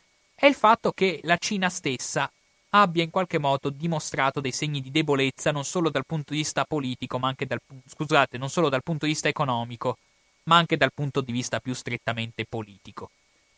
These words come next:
A cosa mi riferisco? Mi riferisco al fatto che, ad esempio, la Cina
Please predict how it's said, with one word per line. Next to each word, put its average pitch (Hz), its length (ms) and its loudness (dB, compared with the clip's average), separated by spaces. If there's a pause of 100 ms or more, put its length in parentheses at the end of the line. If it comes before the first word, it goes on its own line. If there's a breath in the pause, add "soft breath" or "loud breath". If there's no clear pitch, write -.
A 185 60 -2
cosa 208 220 4
mi 170 120 2
riferisco? 127 600 -8 (600)
Mi 156 100 2
riferisco 202 500 0
al 139 80 0
fatto 185 320 2
che, - 100 0
ad 131 80 0
esempio, 151 420 -2
la 127 120 2
Cina 147 420 -2